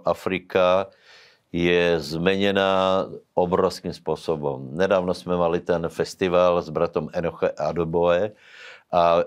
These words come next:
vám poviem, že tie zmeny sú obrovské, reálne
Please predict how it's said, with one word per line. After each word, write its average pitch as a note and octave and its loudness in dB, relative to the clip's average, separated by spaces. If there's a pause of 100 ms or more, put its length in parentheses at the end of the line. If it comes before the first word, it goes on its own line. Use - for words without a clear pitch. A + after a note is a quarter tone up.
vám F2+ 2
poviem, F#2+ 0
že F2 -4
tie G#2 2
zmeny E2+ -4 (800)
sú - -2
obrovské, G2 2
reálne E2+ 0